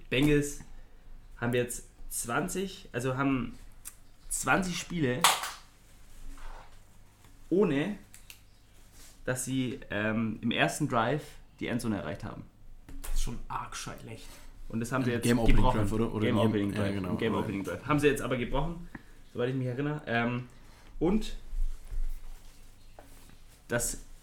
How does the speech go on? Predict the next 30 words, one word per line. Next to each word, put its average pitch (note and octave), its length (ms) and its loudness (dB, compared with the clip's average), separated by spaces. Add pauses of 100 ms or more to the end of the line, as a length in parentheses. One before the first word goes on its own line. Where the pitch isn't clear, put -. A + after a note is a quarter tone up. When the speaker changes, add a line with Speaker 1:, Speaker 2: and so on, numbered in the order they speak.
(140)
Speaker 1:
äh, A2+ 140 0
bei A#2 120 2
den A2 120 2
Patriots B2+ 600 0
zwei - 340 4
Receiver D#3 400 2
jeweils A#2 300 2
zwei C3+ 160 2
Reception C#3+ 420 -2
haben, A2+ 260 0
ist - 160 -2
in B2 160 2
der A#2 100 0
Patriots-Geschichte C#3+ 680 -2
sechsmal B2+ 500 2
passiert. - 300 6 (1040)
Ähm, A#2+ 320 0 (120)
wann A#2+ 140 2
denkt C#3 160 -2
ihr, C3+ 80 -2
wann A#2+ 80 0
das A#2 120 -2
letzte A#2 200 0
Mal C3 140 -2
war? D3 120 -8 (600)
Schon C3+ 200 -6
eine - 80 -8
Weile - 140 -8
her. A#2+ 140 0 (320)
Speaker 3:
Zweitausendsechzehn. G#2+ 880 2